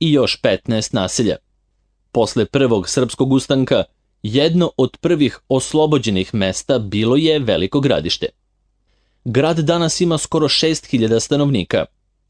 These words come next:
a glavni faktori privredne delatnosti su poljoprivreda, turizam i prerada uljarskih kultura.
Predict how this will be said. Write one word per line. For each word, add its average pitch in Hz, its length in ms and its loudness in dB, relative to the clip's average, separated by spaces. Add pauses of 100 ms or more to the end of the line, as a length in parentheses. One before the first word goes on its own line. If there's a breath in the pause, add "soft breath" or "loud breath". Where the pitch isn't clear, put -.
a 131 140 -2
glavni 127 520 2
faktori 131 520 0
privredne 135 560 0
delatnosti 110 680 -2
su 123 180 -2
poljoprivreda, 117 800 0 (400)
turizam 117 540 0 (440)
i 160 120 0
prerada 147 640 2 (160)
uljarskih 143 640 2
kultura. 113 640 0